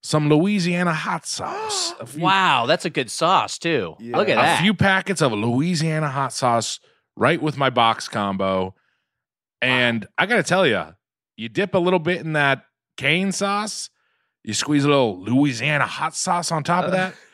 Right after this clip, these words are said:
Speaker 1: you're in business. It's really, it was,
Speaker 2: Yeah.
Speaker 1: I loved it. Here, I, I took a little picture of what I did.
Speaker 3: Mm.
Speaker 2: I, I really wish I had that 'cause, you know, I am something of a heat seeker. I love my spicy
Speaker 1: Mm-hmm.
Speaker 2: foods, and that would have helped. I
Speaker 1: Mm-hmm.
Speaker 2: think that would have helped this whole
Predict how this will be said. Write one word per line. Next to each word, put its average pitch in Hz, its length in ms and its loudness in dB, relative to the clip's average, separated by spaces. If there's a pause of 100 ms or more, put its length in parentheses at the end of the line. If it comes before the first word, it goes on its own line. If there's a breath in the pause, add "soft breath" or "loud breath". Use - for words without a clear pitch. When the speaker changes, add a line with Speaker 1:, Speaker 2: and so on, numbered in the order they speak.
(560 soft breath)
Speaker 1:
you're 233 240 2
in 180 80 -2
business. 226 640 -2
It's 147 160 -8
really, 233 340 0
it 160 80 -2
was, 170 180 2
Speaker 2:
Yeah. 156 260 -2
Speaker 1:
I 190 120 4
loved 226 280 0
it. 95 100 -6
Here, 151 180 0
I, 98 520 -6
I 107 40 -6
took 120 200 -14
a 127 40 -10
little 127 140 -4
picture 156 360 -2
of 90 60 -4
what 98 120 0
I 110 80 2
did. 143 400 0
Speaker 3:
Mm. 139 1200 -10
Speaker 2:
I, 135 260 -2
I 139 120 4
really 147 440 4
wish 127 300 2
I 120 80 6
had 110 280 2
that 95 180 0
'cause, 104 140 -10
you 107 60 -2
know, 110 80 2
I 110 80 4
am 113 80 -2
something 113 240 -2
of 101 60 -4
a 101 60 -6
heat 110 200 -12
seeker. 101 400 -8
I 95 60 0
love 104 160 -2
my 104 100 0
spicy 92 500 -2
Speaker 1:
Mm-hmm. 90 100 -4
Speaker 2:
foods, 107 360 0
and 95 120 -4
that 110 320 0
would 135 120 4
have 117 100 2
helped. 131 260 2
I 120 80 4
Speaker 1:
Mm-hmm. 135 60 -2
Speaker 2:
think 147 120 -4
that 120 80 2
would 110 100 0
have - 60 0
helped 113 180 0
this 107 160 -8
whole 92 400 -8